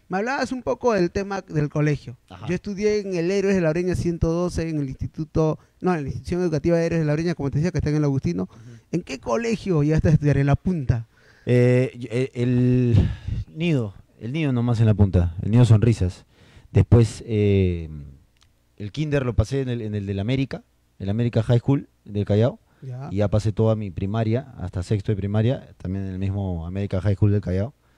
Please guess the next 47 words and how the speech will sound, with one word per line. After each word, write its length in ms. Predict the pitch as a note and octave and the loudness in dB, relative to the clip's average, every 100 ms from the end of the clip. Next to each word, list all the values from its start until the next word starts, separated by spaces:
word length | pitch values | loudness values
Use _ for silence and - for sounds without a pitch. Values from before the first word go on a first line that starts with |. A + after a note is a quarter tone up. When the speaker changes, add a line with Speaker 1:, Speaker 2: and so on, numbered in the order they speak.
| _ _ _ _ _ | _ _ _ _ _
Speaker 2:
Eh, 480 | E2+ F2+ F2 E2+ E2 E2 E2 D2+ D2+ C2 _ _ - _ _ _ _ _ _ _ - | -4 -4 -2 -4 -4 -8 -10 -12 -14 -20 _ _ -20 _ _ _ _ _ _ _ -6
ahí 140 | E2 | -2
aprendí 280 | G#2+ G#2+ G#2 | -2 -2 -2
inglés, 600 | G#2 C#3 C3 - - - - _ _ _ | 2 4 4 -2 -18 -20 -20 _ _ _
eh, 280 | - F2 E2+ - | -6 -2 -2 2
tuve 180 | G2+ G#2+ | 2 2
muchos 260 | A2 G2+ | -2 -10
amigos, 600 | G2 B2+ C3 B2 - - _ | -6 -2 -2 -4 -10 -20 _
fue, 500 | _ G#2+ G#2+ G#2+ G2+ G2 | _ -6 -4 -4 -6 -6
fueron 240 | A#2+ C3 | -4 -2
años 180 | C3+ B2+ | 2 2
bien 120 | B2+ | 2
bonitos, 500 | B2 G#2+ D#2+ D#2 - _ _ _ _ | 0 -2 -4 -10 -16 _ _ _ _
la 120 | F#2 | 0
pasé 220 | F#2+ - | 2 4
<laughs> 20 | C3+ | 2
increíble. 540 | A#2 C3 G#2 E2+ F2+ - _ _ _ _ | 4 2 0 -2 -8 -16 _ _ _ _
De 80 | - | -2
verdad, 280 | G2 G#2 G#2 | 2 4 2
hasta 160 | G2 | 2
ahora 180 | A#2 C#3 | 2 2
me, 320 | C3 A#2 G2 | 2 0 0
me 140 | F2 G2 | -2 -2
escribo 360 | - B2 A#2+ | 2 4 4
con 140 | G#2+ G2 | 2 -2
algunos 300 | G2+ A2+ A2+ | -2 -2 -2
de 60 | |
mis 140 | G2+ F#2+ | -2 -4
amigos 260 | G2+ G#2+ | -2 0
de 80 | G#2 | 0
la 60 | F2 | 0
infancia, 400 | F2 G#2 A2 B2 _ _ _ _ - | 0 -2 -2 -10 _ _ _ _ -8
eh, 180 | D#2+ E2 | -4 2
los 160 | F2+ | 4
he 40 | G#2 | 4
visto 200 | A2 G#2+ | 4 0
después 240 | F2+ G#2+ | 0 2
de 100 | G#2 | 4
años 320 | A2 A2+ A2+ | 2 0 -2
y, 40 | F#2 | -4
y 280 | F2+ E2 E2+ | -6 -6 -6
les 120 | F#2 | -2
tengo 160 | G2+ | 0
mucha 180 | G#2 G#2 | 0 -2
estima, 240 | G2 G2+ F#2 | -2 -2 -2
mucho 220 | F#2 - | -4 -2
cariño. 360 | F#2+ F#2 E2+ | 0 0 -2